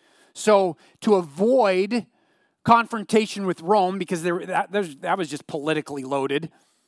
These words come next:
okay? Jesus dismisses the crowd and sends them across the lake. He d-, he sends the disciples across the lake. The b-, and the boat that the disciples were in was a considerable distance from land. In Mark's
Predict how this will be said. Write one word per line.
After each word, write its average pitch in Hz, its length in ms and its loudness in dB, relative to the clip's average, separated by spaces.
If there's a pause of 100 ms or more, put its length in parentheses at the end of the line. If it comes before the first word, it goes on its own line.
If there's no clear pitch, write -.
(200)
okay? 160 280 -2 (720)
Jesus 240 320 0
dismisses 226 600 -2
the 208 80 -2
crowd 214 400 2
and 185 120 -6
sends 226 340 -4
them 202 140 -2
across 180 440 0
the 196 100 -2
lake. 190 540 -2 (2250)
He 175 120 -4
d-, 185 140 -8
he 190 240 -4 (120)
sends 185 340 -2
the 180 100 -6
disciples 220 480 0
across 180 340 0
the 165 60 -12
lake. 160 220 -4
The 170 80 -4
b-, 160 220 -8
and 185 180 -2
the 170 60 -2
boat 185 360 -2
that 220 120 -16
the 240 60 -6
disciples 226 580 -2
were 190 180 0
in 180 140 -2
was 175 120 -6
a 175 60 -8
considerable 262 880 0
distance 208 600 -6
from 180 200 -6
land. 175 200 -2
In 160 100 -6
Mark's 214 460 -2